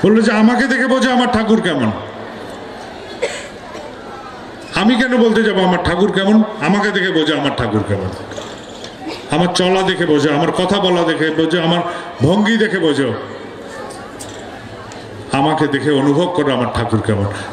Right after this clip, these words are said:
তবে সার্থকতা। এটাই হচ্ছে কায়দা।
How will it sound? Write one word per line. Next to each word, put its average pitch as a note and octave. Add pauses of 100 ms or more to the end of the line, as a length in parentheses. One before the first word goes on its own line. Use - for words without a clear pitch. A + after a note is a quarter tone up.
(140)
তবে D#3+ (460)
সার্থকতা। A2 (2500)
এটাই B2+
হচ্ছে A#2
কায়দা। F#2+